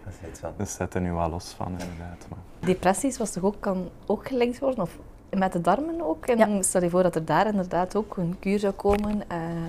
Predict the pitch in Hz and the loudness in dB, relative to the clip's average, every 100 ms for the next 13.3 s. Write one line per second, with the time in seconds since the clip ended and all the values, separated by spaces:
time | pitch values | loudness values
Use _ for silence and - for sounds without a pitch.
0 | 175 165 185 202 214 202 202 208 208 190 | -8 -2 0 0 -2 -2 0 0 0 0
1 | 170 170 175 - - 165 190 196 190 196 | 0 0 -4 -10 -2 2 4 2 2 0
2 | - - - - - 196 220 202 185 190 | -6 -20 -16 -4 2 4 6 4 6 4
3 | 220 220 226 220 220 208 175 170 160 156 | 4 0 -2 -2 -2 2 4 4 2 0
4 | 175 220 190 - - 170 170 180 185 165 | -2 -4 -6 -8 -10 -6 -2 -2 -2 -4
5 | 165 160 156 240 233 165 175 160 - 170 | -4 -4 -6 -8 -6 -4 -2 -4 0 0
6 | 185 196 190 185 214 175 170 160 170 175 | 2 2 2 0 0 0 2 2 2 0
7 | - - - - - 202 202 185 208 247 | 0 0 0 0 4 6 6 4 8 8
8 | 202 196 180 - 185 175 170 180 160 147 | 8 4 4 2 2 4 6 6 4 2
9 | 170 220 180 170 165 156 156 - 180 196 | 4 4 4 2 2 0 -2 0 2 4
10 | 180 - 170 175 165 - 160 156 - 175 | 2 0 0 2 2 2 2 0 0 0
11 | - 156 170 208 180 175 165 156 - 175 | 0 0 0 0 2 2 2 0 0 2
12 | 165 160 170 190 196 - 180 - 190 175 | 2 2 2 0 -2 -2 -4 -2 -4 -4
13 | 180 - | -4 -4